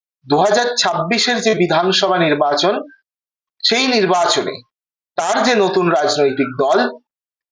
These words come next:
প্রায় পঞ্চাশ থেকে ষাট আসনে লড়াই করবে। মুর্শিদাবাদ, মালদা, উত্তর দিনাজপুর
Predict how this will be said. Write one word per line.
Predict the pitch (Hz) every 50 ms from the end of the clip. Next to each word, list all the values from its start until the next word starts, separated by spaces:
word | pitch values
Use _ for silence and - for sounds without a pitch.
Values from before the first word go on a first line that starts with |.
| _ _ _ _
প্রায় | - 165 170 185 160 -
পঞ্চাশ | 160 160 175 190 185 - 233 240 226 - - - - - -
থেকে | 233 - 254 247
ষাট | 247 - - 185 180 196 202 202 - - -
আসনে | 139 - - - 180 180 170
লড়াই | 139 127 117 110 101 101 -
করবে। | - - - - - - - - _ _ _ _ _ _ _ - 165 190
মুর্শিদাবাদ, | 226 254 - - 269 247 247 247 240 247 247 247 247 247 - - - - _ _ _ _ - 131 135
মালদা, | 143 147 160 165 170 185 190 190 196 202 202 202 - - _ _ _ -
উত্তর | 175 175 - - - 226 220 202 202
দিনাজপুর | 160 175 160 160 156 156 - - - 208 214 226 226 220